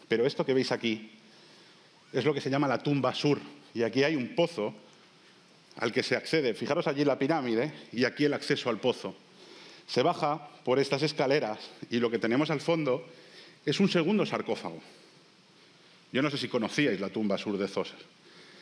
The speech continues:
El segundo sarcófago es exactamente idéntico que el que hay dentro de la pirámide. Y la pregunta es, ¿por qué un rey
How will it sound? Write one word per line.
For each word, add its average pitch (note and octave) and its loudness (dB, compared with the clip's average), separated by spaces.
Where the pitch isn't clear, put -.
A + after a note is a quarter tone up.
El - -4
segundo F#3+ 4
sarcófago F3+ 2
es F3 0
exactamente F#3 0
idéntico E3+ 0
que D3+ 0
el A#2+ 0
que B2 4
hay C3+ 4
dentro D3 2
de A#2 4
la G#2+ 0
pirámide. F2 -4
Y C3 0
la C3 2
pregunta C#3 2
es, A2+ -2
¿por C3 0
qué D#3 4
un D#3 6
rey C3+ 2